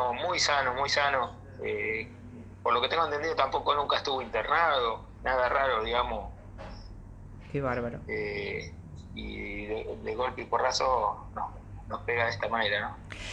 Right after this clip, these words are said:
Speaker 2: Eh, Silvio, respecto, digamos, eh, creo que el, la, la, la cuestión central y el mensaje y el impacto que produjo la muerte de Daniel Caro a los cincuenta y dos años tiene que ver también con un mensaje que ustedes vienen, eh,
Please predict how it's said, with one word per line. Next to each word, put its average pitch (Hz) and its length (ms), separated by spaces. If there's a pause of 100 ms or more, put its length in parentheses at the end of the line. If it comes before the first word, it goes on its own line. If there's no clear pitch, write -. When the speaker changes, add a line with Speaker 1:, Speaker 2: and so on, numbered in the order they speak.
(220)
Speaker 2:
Eh, 185 320
Silvio, 233 560
respecto, 233 480
digamos, 226 400
eh, 160 260
creo 180 160
que 170 140
el, 151 360
la, 139 240
la, 135 460
la 135 160
cuestión 180 540
central 175 640
y 147 200
el 131 160
mensaje 156 520
y 151 100
el 135 80
impacto 147 460
que 135 80
produjo 147 400
la 131 100
muerte 139 360
de 117 360
Daniel 120 340
Caro 170 220
a 151 40
los 127 140
cincuenta 120 380
y 127 60
dos 143 200
años 175 340
tiene 143 220
que 139 80
ver 147 160
también 147 380
con 147 160
un 139 60
mensaje 147 420
que 143 60
ustedes 139 280
vienen, 147 520
eh, 117 360